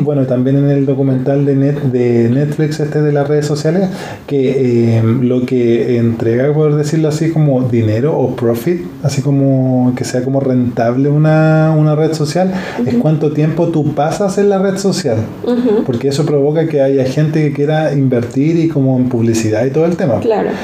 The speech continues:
Speaker 1: Entonces la idea de como YouTube, por ejemplo, no es cuántos likes tiene o cuántas reproducciones tiene, sino que la idea de ellos es que tú pases tiempo viendo ese video. Y entre más tiempo tú pases en YouTube,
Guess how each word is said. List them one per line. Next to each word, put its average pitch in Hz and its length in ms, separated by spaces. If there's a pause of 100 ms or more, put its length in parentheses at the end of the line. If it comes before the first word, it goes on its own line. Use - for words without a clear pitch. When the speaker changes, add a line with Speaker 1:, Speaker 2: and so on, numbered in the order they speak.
(200)
Speaker 1:
Entonces 135 400
la 123 100
idea 131 340
de 160 200
como 165 420
YouTube, 156 560
por 170 160
ejemplo, 190 480
no 131 240
es 147 220
cuántos 139 560
likes 123 460 (100)
tiene 147 760
o 127 240
cuántas 131 300
reproducciones 123 720
tiene, 151 460 (340)
sino 135 200
que 147 100
la 131 140
idea 123 340
de 180 120
ellos 185 260
es 147 160
que 135 100
tú 131 360
pases 190 580
tiempo 208 480
viendo 190 760 (280)
ese 170 300
video. 113 320 (760)
Y 131 60
entre 123 240
más 156 280
tiempo 175 340
tú 135 160
pases 151 340
en 185 140
YouTube, 214 420